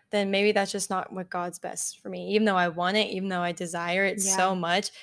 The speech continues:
Speaker 1: he desires something else for me.
Speaker 2: Yeah.
Speaker 1: And all you're called to do is just trust through that.
Speaker 2: Yeah.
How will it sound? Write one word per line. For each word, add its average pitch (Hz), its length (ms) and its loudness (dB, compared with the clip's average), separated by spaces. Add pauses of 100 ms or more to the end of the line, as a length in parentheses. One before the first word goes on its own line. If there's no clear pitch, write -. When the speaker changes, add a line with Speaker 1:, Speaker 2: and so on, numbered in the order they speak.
(120)
Speaker 1:
he 233 160 -2
desires 190 480 2
something 175 300 -6
else 175 200 -8
for - 120 -14
me. 214 240 -10
Speaker 2:
Yeah. 196 180 0
Speaker 1:
And 185 220 -4
all 202 180 4
you're 202 180 2
called 175 260 -2
to 175 80 -8
do 175 160 -8
is 170 100 -10
just - 240 -8
trust - 300 -6
through - 140 -8
that. - 200 -4
Speaker 2:
Yeah. 202 280 -4